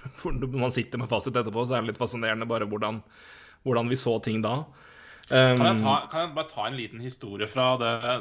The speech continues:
Speaker 2: det, den fancy-episoden med Sverre Krogh?
Speaker 1: Ja, gjerne det.
Speaker 2: For det, for, altså, det, det er jo, det er sikkert mange som er klar over det. Altså, Sverre Krogh Sundbø er jo en utrolig sosial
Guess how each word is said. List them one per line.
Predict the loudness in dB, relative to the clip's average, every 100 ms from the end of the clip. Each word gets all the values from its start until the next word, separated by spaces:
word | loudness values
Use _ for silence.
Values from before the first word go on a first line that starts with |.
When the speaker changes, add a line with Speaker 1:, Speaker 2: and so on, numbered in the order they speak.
| -2
Speaker 2:
det, | -4
den | -4
fancy-episoden | -2 -4 -4 -4 -4 -4 -6 -4
med | -4 -2 -2 0
Sverre | -2 -2
Krogh? | -4 -4 2
Speaker 1:
Ja, | 4 6 6
gjerne | 6 4
det. | 0 -2 -8 -20 -14
Speaker 2:
For | -14
det, | -8
for, | -6 -6 -8 -8
altså, | -6 -4 -2 -2 -4 -8 -8
det, | -2 0 0
det | 0
er | 0 2 0
jo, | -4
det | -10 -18 -20 _ -18
er | -8
sikkert | -4 -2
mange | -4
som | -6
er | -10
klar | -8 -6 -4 -2 -2
over | 2
det. | 0
Altså, | 0 -4
Sverre | -4 -4 -4
Krogh | -8
Sundbø | -10 -8 -2 0
er | 0
jo | -2 -6
en | -10
utrolig | -12 -12 -10
sosial | -10 -4 0 2 4 4 4 0 -2